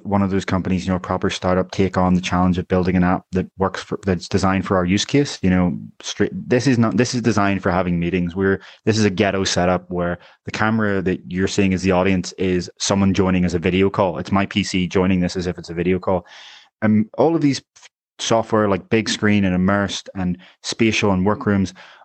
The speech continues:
are just so excellent. And if they just added a few features, they could completely replace what we use for our studio. And I would honestly love that, because then, you know, we wouldn't have to develop it for ourselves. But, you know, right now I'm missing the ability to have your comments in front of me. I'm missing my notes. I'm missing the ability to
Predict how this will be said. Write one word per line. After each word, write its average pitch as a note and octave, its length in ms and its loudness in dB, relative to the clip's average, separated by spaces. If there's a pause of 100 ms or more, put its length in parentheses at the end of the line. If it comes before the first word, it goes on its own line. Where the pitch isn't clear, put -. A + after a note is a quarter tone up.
(140)
are A2 120 -2 (140)
just F3 300 0
so C#3 280 2
excellent. A2 560 0
And G2+ 100 0
if G2 120 -4
they G#2+ 100 2
just C3+ 520 -2
added A2 220 0
a F#2+ 60 -2
few B2+ 400 0
features, G#2 520 0
they G2 100 2
could F#2 320 -4
completely G#2 500 0
replace F#2+ 500 0 (280)
what F#2 240 0
we G2 100 2
use F#2 180 2
for - 140 0
our F2+ 80 2
studio. F2+ 380 0
And F2+ 80 2
I G2 80 0
would F#2+ 80 -2
honestly G2+ 300 0
love F2+ 200 2
that, F#2 220 0
because F2 180 -6
then, F2+ 320 0
you F#2 100 0
know, F2 100 0
we F2+ 120 0
wouldn't F2+ 220 2
have F#2 120 0
to - 80 -8
develop F2 380 0
it F2 180 -4 (160)
for F#2 140 0
ourselves. G#2 460 0
But, F#2 160 0 (360)
you G2 60 -4
know, F#2+ 60 0
right A#2+ 200 2
now A2 120 4
I'm G2+ 180 4
missing G2 320 0
the F#2 60 -2
ability F2+ 300 -2
to F2 80 -6
have F2 260 -4
your E2+ 100 -8
comments A2 500 0
in - 60 -20
front G#2+ 160 0
of G2+ 80 2
me. G2+ 220 2
I'm F2+ 100 2
missing F2 320 -2
my E2+ 120 -6
notes. G#2 440 0
I'm F2+ 80 2
missing F2+ 220 0
the F2+ 80 2
ability F2 380 0
to F2+ 200 -6